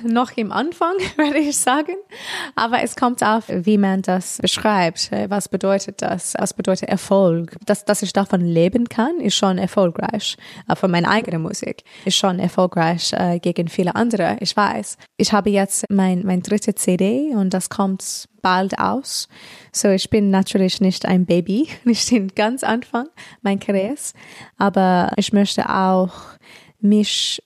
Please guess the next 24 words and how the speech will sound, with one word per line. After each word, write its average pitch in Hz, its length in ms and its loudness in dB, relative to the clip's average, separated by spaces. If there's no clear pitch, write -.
mehr 202 340 4
entwickeln 185 640 0
und 180 640 -2
meine 180 200 2
Verbindung 190 440 0
mit 196 140 -2
meinem 175 200 -2
Publikum 190 720 0
und 175 120 -2
auf - 460 -4
meinen 180 720 2
Markt 175 600 0
mehr 180 240 2
entwickeln 175 480 0
und 175 120 4
mehr 175 160 4
konzentrieren. 180 800 -2
Ich - 220 -2
werde 220 180 2
sagen, 185 580 -2
ich - 100 -6
bin 214 160 2
ein 190 220 2
Teenager. 180 600 2